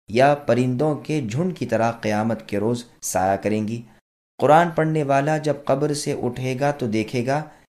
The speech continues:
کہ ایک نوجوان نورانی چہرے والا شخص اس کے پاس کھڑا ہوا کہتا ہے کہ کیا آپ مجھے پہچانتے ہیں؟ یہ کہے گا نہیں۔ تو وہ جواب دے گا کہ میں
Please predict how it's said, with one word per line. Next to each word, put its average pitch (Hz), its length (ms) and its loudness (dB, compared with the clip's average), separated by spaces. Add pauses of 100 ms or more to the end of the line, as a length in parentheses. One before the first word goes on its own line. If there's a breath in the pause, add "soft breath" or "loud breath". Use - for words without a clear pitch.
(240)
کہ - 140 -4
ایک 156 300 0
نوجوان 127 720 2
نورانی 135 420 2
چہرے 120 340 -2
والا 113 300 2
شخص 139 320 -6
اس 107 160 -8
کے 101 120 -6
پاس 101 300 -2
کھڑا 113 320 0
ہوا 123 220 0 (260 loud breath)
کہتا 113 480 -2
ہے 98 120 -6 (420 soft breath)
کہ 135 100 -4
کیا 156 300 2
آپ 143 260 0
مجھے 131 240 -4
پہچانتے 98 520 -4
ہیں؟ 156 180 -4 (380 soft breath)
یہ 139 180 6
کہے 131 300 2
گا 139 100 2
نہیں۔ 95 280 -4 (920)
تو 156 100 4
وہ 151 80 4
جواب 139 400 4
دے 147 140 0
گا 160 140 4
کہ 156 180 -4
میں 127 160 2